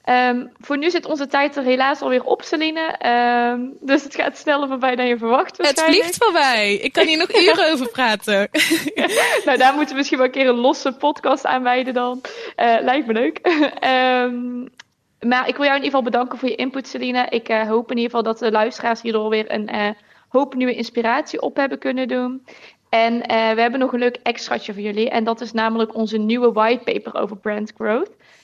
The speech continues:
Speaker 1: Dus denk je nou naar aanleiding van deze podcast: "Hey, daar wil ik graag meer over weten", dan, eh, meld je aan voor onze Growth Lab,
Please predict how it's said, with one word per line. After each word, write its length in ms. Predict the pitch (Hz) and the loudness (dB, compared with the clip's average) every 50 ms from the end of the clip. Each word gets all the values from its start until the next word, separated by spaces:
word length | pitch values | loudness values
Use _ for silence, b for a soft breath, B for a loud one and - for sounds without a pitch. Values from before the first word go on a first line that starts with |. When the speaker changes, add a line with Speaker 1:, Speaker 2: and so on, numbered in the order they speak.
| b _ | b _
Speaker 1:
Dus 420 | - 240 233 240 233 233 - - _ | 2 4 4 4 2 0 -6 -6 _
denk 280 | - 240 294 370 370 | 0 0 0 0 -2
je 100 | - 302 | -2 0
nou 180 | 277 269 247 240 | 0 2 2 0
naar 100 | 233 233 | 0 0
aanleiding 360 | - 254 247 254 240 240 240 | 0 0 0 0 0 0 0
van 120 | 240 233 | 0 0
deze 200 | 226 226 233 220 | 2 2 0 0
podcast: 520 | 226 226 - 220 220 - - 220 214 - - | -2 -2 -2 -2 0 0 -2 -2 -2 -2 -2
"Hey, 320 | 247 262 262 240 - - _ _ _ | 0 0 0 0 -2 -8 _ _ _
daar 240 | - 220 254 262 269 | -4 0 0 2 2
wil 120 | 254 254 240 | 2 0 -2
ik 100 | 240 - | -2 -2
graag 240 | - 233 226 226 | -2 -2 -2 0
meer 300 | 233 247 277 311 320 - - | 0 0 0 0 0 0 0
over 240 | - 285 269 277 269 | 0 0 0 0 0
weten", 640 | 269 269 269 269 269 277 269 262 - - - - | 2 0 0 0 -2 -2 0 0 0 -2 -2 0
dan, 280 | 220 233 226 226 226 220 | 2 2 4 4 2 0
eh, 220 | - 220 220 226 226 | 0 0 0 0 0
meld 360 | 220 214 220 233 247 269 - | 0 2 2 2 2 0 0
je 80 | - - | -2 -2
aan 200 | - 233 240 226 | 0 -2 -2 -4
voor 100 | 233 - | -6 -6
onze 200 | 220 226 220 220 | -6 -6 -6 -8
Growth 340 | 214 - 214 214 220 233 226 | -4 -2 2 2 2 2 0
Lab, 220 | 233 220 220 220 | 0 0 0 0